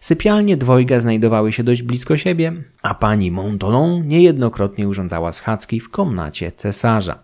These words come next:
Romans był tajemnicą Poliszynela, nie zaowocował jednak żadnymi konfliktami między markizem i jego zwierzchnikiem. Zdaniem Robertsa, w czasach, gdy większa część małżeństw, szczególnie wśród arystokracji francuskiej, była zawierana z rozsądku i kalkulacji, istnienie miłosnych wielokątów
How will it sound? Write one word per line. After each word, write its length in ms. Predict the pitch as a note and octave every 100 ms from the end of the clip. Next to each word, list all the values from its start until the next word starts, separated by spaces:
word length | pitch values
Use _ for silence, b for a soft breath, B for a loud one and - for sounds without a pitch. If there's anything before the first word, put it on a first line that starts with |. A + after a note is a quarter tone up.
| _ B B B B B
Romans 600 | - F#3+ G#3+ G#3+ G3 F3+
był 300 | B2+ B2+ C3+
tajemnicą 600 | C3 B2 B2 G2+ F#2 A2+
Poliszynela, 840 | A2 A#2+ B2 B2 D#3 D#3+ C3+ F2 - _
nie 220 | D#3+ F#3+
zaowocował 760 | F3+ F3 D3+ B2 A2+ A2 G#2 G2+
jednak 340 | G2 F#2+ F#2
żadnymi 440 | F2+ F#2 F#2 E2+ E2
konfliktami 760 | - F2+ - A2 - C3 A#2+ G#2
między 300 | G2 F#2+ G2
markizem 680 | G#2+ G#2+ - D2+ D#2 D#2
i 40 | E2
jego 240 | D2 E2+
zwierzchnikiem. 680 | F2+ G2+ - A2+ G2 D2+ - _ _ B B B B
Zdaniem 380 | D3 F3+ A3 G#3+
Robertsa, 640 | D#3 B2+ B2+ B2 B2+ A#2+
w 60 | -
czasach, 380 | D#3+ D3+ D3 B2
gdy 220 | C3 B2+
większa 340 | E3 G3+ F#3
część 240 | D#3+ C#3 A#2+
małżeństw, 500 | B2 B2+ B2+ B2 -
szczególnie 400 | C3+ B2+ C3 B2
wśród 240 | B2+ B2
arystokracji 560 | B2 B2 B2 B2 B2 B2+
francuskiej, 500 | C3 C3 D#3+ D#3 C3
była 180 | B2
zawierana 440 | A#2 A2 A#2 A2+ A2
z 40 |
rozsądku 640 | A2+ A2 - C#3 C#3 - A#2+
i 60 |
kalkulacji, 800 | A2+ A#2+ B2 D3 D3+ - C3 C3
istnienie 440 | B2+ D3+ D3+ D3
miłosnych 520 | C3 B2+ B2+ B2+ B2 F#2+
wielokątów 1000 | G#2+ D#3+ F#3 F3+ D3+ C#3+ B2+ B2+ B2